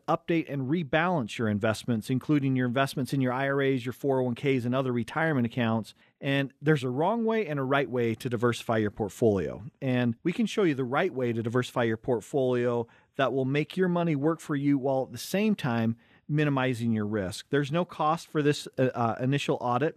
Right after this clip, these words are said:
There's no products for sale. There's, uh, this analysis is about discovering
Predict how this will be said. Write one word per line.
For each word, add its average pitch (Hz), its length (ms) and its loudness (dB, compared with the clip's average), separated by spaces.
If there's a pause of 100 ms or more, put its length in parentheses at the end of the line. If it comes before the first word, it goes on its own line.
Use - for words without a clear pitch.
(120)
There's 127 240 0
no 147 100 4
products 147 440 -2
for 147 120 -4
sale. 139 380 2
There's, 120 500 -2
uh, 120 160 -2
this 151 200 -2
analysis 139 560 0
is 113 100 0
about 113 320 4
discovering 123 800 0